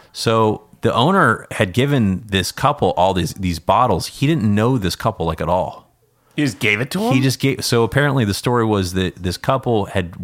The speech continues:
Speaker 1: they w-, really wanted to go to De Garde Brewery, and they're really famous for, like, their sours and farmhouse ales,
Speaker 2: Mm-hmm.
Speaker 1: and they're closed on Mondays. And so they were really bummed, and they told the owner of this, uh, Bridge and Tunnel,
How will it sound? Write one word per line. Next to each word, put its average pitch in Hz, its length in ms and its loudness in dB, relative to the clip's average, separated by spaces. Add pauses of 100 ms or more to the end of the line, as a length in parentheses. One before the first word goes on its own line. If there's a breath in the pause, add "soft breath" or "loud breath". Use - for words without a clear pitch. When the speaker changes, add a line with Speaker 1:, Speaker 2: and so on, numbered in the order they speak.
(140)
Speaker 1:
they 98 120 -2
w-, 101 200 -2
really 120 200 0
wanted 117 240 0
to 98 60 -2
go 98 120 0
to 92 100 -2
De 92 120 -4
Garde 90 440 2
Brewery, 87 540 -2 (360 loud breath)
and 92 80 -2
they're 92 260 -2 (100)
really 95 220 0
famous 90 300 -2
for, 80 120 -6
like, 76 140 -4
their 76 120 -6
sours 82 480 -4
and 85 120 -8
farmhouse 82 500 -4
ales, 104 320 -2
Speaker 2:
Mm-hmm. 110 300 -6 (140)
Speaker 1:
and 92 140 0
they're 95 100 0
closed 117 380 0
on 90 480 0
Mondays. 92 840 0 (360 soft breath)
And 95 120 -2
so 110 100 0
they 110 140 2
were 110 120 2
really 104 220 2
bummed, 110 380 4
and 90 160 2
they 87 80 2
told 110 340 0
the 98 100 2
owner 101 380 2
of 85 160 0
this, 85 300 -2
uh, 85 520 -2 (200)
Bridge 98 260 -4
and 90 100 -2
Tunnel, 101 540 -2